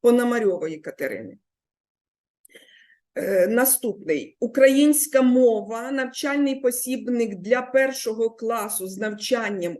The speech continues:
угорською мовою закладів загальної середньої освіти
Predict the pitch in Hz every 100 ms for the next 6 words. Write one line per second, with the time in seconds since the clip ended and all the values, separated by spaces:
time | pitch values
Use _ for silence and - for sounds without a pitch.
0 | - 240 202 233 208 185 - - 165 151
1 | 156 160 165 151 190 196 262 262 262 262
2 | 269 247 240 254 254 247 247 240 247 240
3 | 240 226 233 226 233 - 214 226 - 214